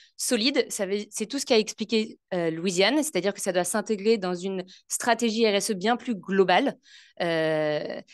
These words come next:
fondé sur des preuves, ça veut dire que n'importe quelle personne qui vous demanderait, euh, de justifier telle ou telle action, euh, telle ou telle démarche, euh, pour l'environnement, vous devriez être en mesure de leur fournir des informations, des détails. Ça, c'est ce que, par exemple, Écoterie ont fourni à nos clients,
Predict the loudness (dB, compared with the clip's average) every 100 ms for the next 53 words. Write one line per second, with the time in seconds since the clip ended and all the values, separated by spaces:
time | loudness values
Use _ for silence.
0 | -12 0 4 4 6 6 4 4 2 0
1 | 0 0 0 0 0 -2 -4 -2 -2 -2
2 | -4 -4 -6 -4 2 2 4 0 -2 _
3 | _ -4 0 2 0 0 -2 -4 -4 -2
4 | 2 2 2 2 2 2 -2 -6 -8 _
5 | _ -4 2 4 4 2 0 2 2 2
6 | 0 0 0 0 -2 -6 -8 _ _ _
7 | -4 -2 -2 0 2 4 2 2 2 0
8 | -2 0 0 2 -2 -2 _ -6 -4 -2
9 | 0 2 4 2 0 -4 -2 -2 -2 -2
10 | -2 -4 -4 -6 -4 -4 0 0 -2 -8
11 | _ _ -4 -2 -2 -2 0 0 2 0
12 | 0 -2 -2 0 0 0 -4 -2 0 0
13 | -2 -4 -2 -2